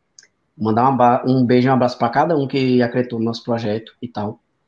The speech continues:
E eu queria deixar uma mensagem aqui, que é o seguinte: é, se você tem um sonho, lute por ele.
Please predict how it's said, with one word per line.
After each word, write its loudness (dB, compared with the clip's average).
E 8
eu 6
queria 2
deixar 2
uma 2
mensagem 2
aqui, -2
que -4
é 0
o 0
seguinte: 0
é, -2
se -4
você -2
tem 0
um 2
sonho, 0
lute -2
por 2
ele. 0